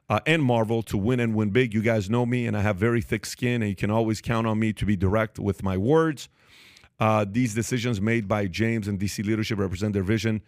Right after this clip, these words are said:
of D C U through their creative lens. After fifteen years of relentless hard work to finally make Black Adam, I'm very proud of the film we delivered for fans worldwide. I will always look back on fan reaction to Black Adam with tremendous,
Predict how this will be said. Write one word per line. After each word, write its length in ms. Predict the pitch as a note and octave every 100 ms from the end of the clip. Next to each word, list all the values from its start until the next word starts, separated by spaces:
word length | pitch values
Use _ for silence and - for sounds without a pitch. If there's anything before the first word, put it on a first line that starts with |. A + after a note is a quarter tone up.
| _ _ _
of 140 | A2+ G2
D 100 | A2
C 180 | -
U 80 | A2+
through 240 | - G2+ G2
their 140 | G#2
creative 380 | - A2 G2+ F#2
lens. 260 | A2+ A#2+
After 180 | A2+ -
fifteen 320 | G2 B2 B2 A#2
years 220 | A2+ G2+
of 120 | F#2+
relentless 500 | G2 G#2 A2+ A2 G#2
hard 240 | G#2 G#2
work 220 | G2 G#2 -
to 80 |
finally 380 | F#2 A2 B2 B2
make 300 | G#2+ A2 -
Black 280 | G#2+ G2+ -
Adam, 240 | G#2 G#2
I'm 80 | F#2+
very 200 | G2+ A2
proud 360 | G#2 A2 G#2 G2+ _ _ _ _ -
of 100 | F#2+
the 80 | F#2+
film 300 | C#3 B2+ A#2
we 100 | A2+
delivered 400 | B2+ C#3+ D#3 B2+
for 340 | - B2+ B2+ C3+
fans 300 | A#2+ B2 F#2+
worldwide. 500 | A#2+ A#2 B2 E3+ -
I 60 | A#2
will 140 | A2+
always 340 | B2+ C3 C3
look 360 | G#2 A2 C#3 - - _ _ _
back 380 | - C#3+ D3 - - -
on 200 | C3 B2+
fan 440 | - B2+ B2+ A#2+
reaction 540 | G2+ A2 A#2+ B2+ - B2
to 100 | G2
Black 260 | A2 A2
Adam 220 | A#2 A2+
with 120 | G#2+ G2
tremendous, 540 | A2 B2 C3+ B2+ -